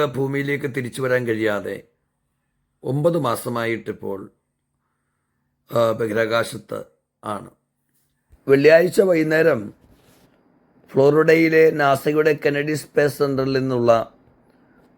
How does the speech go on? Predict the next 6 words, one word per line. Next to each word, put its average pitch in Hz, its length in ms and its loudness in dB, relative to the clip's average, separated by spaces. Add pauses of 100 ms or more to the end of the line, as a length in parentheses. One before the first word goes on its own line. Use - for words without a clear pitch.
(120)
വിക്ഷോഭണത്തോടെയാണ് 143 1120 2 (1160)
ക്രൂ 147 160 2 (200)
ടെൻ 143 180 4 (1160)
ബഹിരാകാശ 147 520 4 (160)
യാത്രികരുടെ 135 560 2
യാത്ര 120 240 0